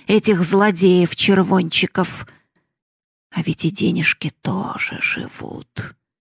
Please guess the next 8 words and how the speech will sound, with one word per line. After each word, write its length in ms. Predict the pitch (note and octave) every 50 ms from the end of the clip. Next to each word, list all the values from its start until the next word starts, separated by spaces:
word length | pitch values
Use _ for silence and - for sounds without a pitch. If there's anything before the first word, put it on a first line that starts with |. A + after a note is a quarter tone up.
| _ _ _ _ _ _ _ -
Да 180 | E3 D#3+ -
ещё 640 | D3+ D#3 D#3+ D3+ D#3+ D#3 - - - F3 E3+ F3+ F3+
не 220 | F3+ F3+ F3 F3
хуже 560 | D#3+ - - - E3 E3 F3 E3 E3+ E3+ F3
нашего 720 | E3+ D#3+ - - - F#3+ F3+ - - - F3+ E3+ F3 E3 D#3+
брата. 680 | F3 - - G3+ - - G#3+ G#3 - - - - - - - - - _ _ _ _ _ _ _ _ _ _ -
Тоже 760 | E3 E3+ F3+ F#3 F#3 F#3+ G3 G3 G3+ G3+ G3 G3 F#3+ F#3 F3+
возятся, 1080 | D#3+ D#3+ D#3+ E3 F#3 G3+ G#3+ G#3+ G#3 G#3+ G3 - G#3 F#3 - - - - E3+ E3+ E3